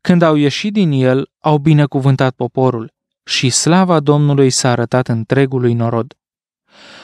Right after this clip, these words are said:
Un foc a ieșit dinaintea Domnului și a mistuit pe altar arderea de tot și grăsimile. Tot poporul a văzut lucrul acesta.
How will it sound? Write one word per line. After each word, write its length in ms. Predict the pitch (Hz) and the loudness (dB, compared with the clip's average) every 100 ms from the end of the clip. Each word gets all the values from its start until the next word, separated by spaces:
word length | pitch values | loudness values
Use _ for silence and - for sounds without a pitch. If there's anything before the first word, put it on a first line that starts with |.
| - - | -20 -2
Un 220 | 151 147 | 2 2
foc 380 | - 170 185 156 | 2 0 0 0
a 80 | |
ieșit 340 | 123 120 - 143 | 0 0 -2 -2
dinaintea 480 | 135 131 135 139 135 | 0 2 0 0 2
Domnului 500 | 139 143 143 143 143 | 2 2 0 0 -2
și 200 | - 139 | -2 0
a 60 | |
mistuit 520 | 135 139 - 147 147 - | 2 0 -2 -2 -2 0
pe 60 | |
altar 500 | 135 131 131 139 139 | 0 0 0 -2 -2
arderea 560 | - 160 170 165 160 156 | -2 0 0 0 0 2
de 120 | 147 | 0
tot 240 | 139 139 - | 0 -2 -4
și 180 | - | -8
grăsimile. 720 | 135 131 123 143 139 131 117 _ _ _ _ _ _ _ | -2 -2 0 0 0 -2 -6 _ _ _ _ _ _ _
Tot 220 | 214 233 | 0 0
poporul 540 | - 220 208 160 117 113 | 0 -2 2 2 0 -2
a 80 | |
văzut 280 | 117 127 160 | -2 0 2
lucrul 260 | 175 - 160 | 0 -2 -2
acesta. 500 | 147 151 143 117 | -2 -2 -2 -6